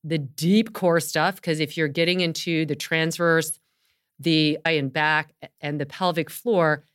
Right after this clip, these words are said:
all of those energetically are gonna unburden that area.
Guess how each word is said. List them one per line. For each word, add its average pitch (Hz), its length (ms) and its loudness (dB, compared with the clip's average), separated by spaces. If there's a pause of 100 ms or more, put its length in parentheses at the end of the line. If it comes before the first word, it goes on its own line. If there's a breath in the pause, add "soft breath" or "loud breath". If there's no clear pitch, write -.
(300 soft breath)
all 220 260 4
of 208 100 0
those 175 340 2
energetically 160 840 0
are 156 160 -4
gonna 143 300 -4 (500)
unburden 160 880 2 (460)
that 151 300 0
area. 160 560 2